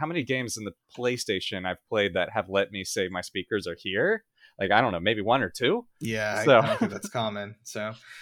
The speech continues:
Speaker 2: all right. So, yeah, The Last of Us finally did release on the P S three in twenty thirteen,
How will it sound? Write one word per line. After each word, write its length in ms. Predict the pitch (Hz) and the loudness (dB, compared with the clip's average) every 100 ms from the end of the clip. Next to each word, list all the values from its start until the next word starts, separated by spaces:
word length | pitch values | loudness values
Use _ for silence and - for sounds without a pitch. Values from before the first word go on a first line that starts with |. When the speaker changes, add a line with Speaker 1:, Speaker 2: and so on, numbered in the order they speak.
| - - | -8 2
Speaker 2:
all 60 | |
right. 200 | 175 127 | 4 4
So, 220 | - 139 131 | 2 2 6
yeah, 240 | 143 113 | 6 4
The 120 | 104 | 2
Last 300 | 110 127 - | 0 0 2
of 60 | 135 | 0
Us 120 | 123 | 0
finally 360 | - 127 139 127 | -2 -2 -2 -2
did 220 | 117 113 | -4 -6
release 360 | 117 113 110 101 | -6 -4 -4 -6
on 120 | 104 | -10
the 60 | |
P 140 | 101 110 | -6 -6
S 160 | 104 | -6
three 400 | - 110 107 107 | -8 -10 -8 -8
in 200 | 101 104 | -8 -10
twenty 260 | - 135 110 | -8 -6 -6
thirteen, 580 | 110 101 - 156 151 | -6 -8 -8 -8 -10